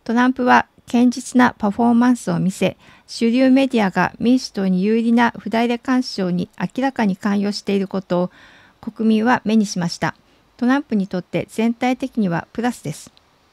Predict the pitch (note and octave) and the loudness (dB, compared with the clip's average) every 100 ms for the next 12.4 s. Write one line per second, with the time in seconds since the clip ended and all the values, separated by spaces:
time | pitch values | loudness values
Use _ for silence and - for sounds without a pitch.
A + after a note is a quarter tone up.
0 | _ _ _ _ _ _ _ - A3+ G3+ | _ _ _ _ _ _ _ -4 -2 0
1 | B3 B3+ A#3 G3 - G3+ A#3 C4+ - - | 2 4 4 2 2 0 0 -6 -12 -20
2 | _ _ - B3+ B3+ A3 F3+ - _ _ | _ _ -2 2 2 2 -2 -4 _ _
3 | - B3 - - F#3 - F#3 - F3+ F#3+ | 0 0 0 -8 -10 -2 -4 -2 -2 -2
4 | - - - _ _ - A3+ - C4 C4 | -4 -18 -20 _ _ -6 -6 -2 2 4
5 | B3+ B3 B3 B3 A#3 G3+ F3 - G3 G3 | 4 0 2 4 4 4 2 0 2 4
6 | F#3 G3+ G3 - G#3+ A#3+ B3+ B3+ A#3 A#3 | 2 0 0 0 2 0 2 4 4 4
7 | G3 G3+ G#3+ A#3 A3 F3 F3+ F3+ F#3 G3 | 4 2 2 2 2 2 -2 -2 0 0
8 | A3 _ - - _ - A3 B3 C4+ C#4 | -2 _ -20 -20 _ 0 4 4 4 4
9 | C#4 C4+ C4+ C4+ A3 G3 G3+ G3 F#3+ G#3+ | 6 4 4 4 6 6 4 2 0 0
10 | G#3+ G3 F#3+ A3+ - C4 C4 G3 F#3 A3 | 2 2 2 2 0 -4 -2 -2 0 0
11 | G#3+ F3+ F3+ - F3 - _ _ _ _ | -2 -2 -2 0 -2 -2 _ _ _ _
12 | _ - C4 | _ 0 0